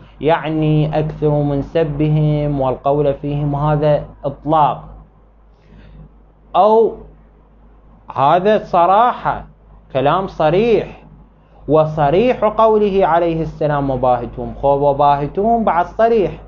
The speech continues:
ما يحتاج لإطلاق. "وباهتوهم جواز السب بغير ما تظاهر فيه من البدعة وبما ليس فيه".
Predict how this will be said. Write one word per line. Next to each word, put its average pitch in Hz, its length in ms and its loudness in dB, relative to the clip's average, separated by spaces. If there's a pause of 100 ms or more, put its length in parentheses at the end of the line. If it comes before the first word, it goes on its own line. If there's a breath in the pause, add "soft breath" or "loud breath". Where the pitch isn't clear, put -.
ما 175 140 0
يحتاج 143 480 -2
لإطلاق. 123 760 -4 (680 soft breath)
"وباهتوهم 135 1160 0
جواز 117 760 2
السب 117 560 -4
بغير 120 680 0
ما 117 240 -4
تظاهر 117 1600 -2
فيه 156 480 0
من 147 120 0
البدعة 123 640 0
وبما 117 600 -2
ليس 170 340 -2
فيه". 123 760 -2